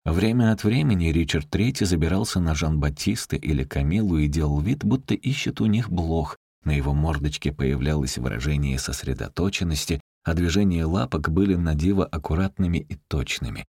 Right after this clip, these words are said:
Потом они все втроем почесывались, расправляясь с невидимыми жертвами на своих запястьях.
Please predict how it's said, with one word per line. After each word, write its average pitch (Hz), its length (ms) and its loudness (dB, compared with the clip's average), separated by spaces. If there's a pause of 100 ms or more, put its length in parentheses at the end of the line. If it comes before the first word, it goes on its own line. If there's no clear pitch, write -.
(260)
Потом 78 280 0
они 73 160 2
все 73 180 -4
втроем 71 540 -2
почесывались, 76 880 -4
расправляясь 73 720 -2
с - 80 -12
невидимыми 69 560 -2
жертвами 98 560 0
на 87 120 2
своих 64 420 -4
запястьях. - 840 -10